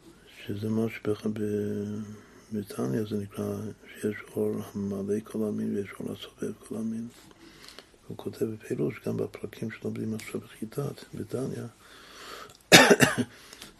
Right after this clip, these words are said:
שמה שאני משיג זה ה-, זה סוד השכינה. מה שאני לא משיג באלוקות זה בחינת קודש בריך הוא, שזה סובב.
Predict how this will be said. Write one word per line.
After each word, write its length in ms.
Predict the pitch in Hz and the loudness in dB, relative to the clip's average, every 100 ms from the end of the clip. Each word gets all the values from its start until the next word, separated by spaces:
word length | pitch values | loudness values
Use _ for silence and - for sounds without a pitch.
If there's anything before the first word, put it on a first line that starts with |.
| - - | -18 -2
שמה 1000 | 104 98 101 104 - - - - - 110 | 2 2 0 -4 -8 -14 -20 -14 -4 -4
שאני 220 | 110 123 | 0 2
משיג 580 | 113 101 - - 131 110 107 | 2 2 -2 0 2 2 0
זה 120 | 107 110 | 0 0
ה-, 500 | 107 107 110 107 - - - - - - - - - - 117 | -4 -4 -6 -10 -16 -20 -20 -20 -20 -20 -20 -20 -20 -4 0
זה 100 | 120 | 2
סוד 280 | - 107 | 2 0
השכינה. 560 | 101 98 - 104 98 95 - - - - - - - - - - - - - - | 0 -2 -4 -4 -2 -4 -10 -20 -20 -20 -20 -20 -20 -20 -20 -20 -20 -20 -20 -10
מה 160 | 113 104 | -4 -4
שאני 260 | 107 117 110 | -2 -2 0
לא 160 | 123 | 2
משיג 600 | 151 139 - - 104 107 107 - - - - - - - - - - - - | 2 0 -2 -2 -2 -2 -4 -12 -20 -20 -20 -20 -20 -20 -20 -20 -20 -20 -6
באלוקות 640 | 110 107 104 101 - 110 113 - | 0 0 0 -2 -4 -4 -4 -4
זה 120 | 110 | -2
בחינת 440 | 101 98 - 107 | -2 -6 -4 -4
קודש 240 | - 107 - - - | -4 -6 -6 -10 -6
בריך 140 | 104 - | -6 -6
הוא, 100 | - - | -10 -12
שזה 300 | - - - - | -16 -12 -10 -8
סובב. 320 | 107 101 98 | -8 -2 -2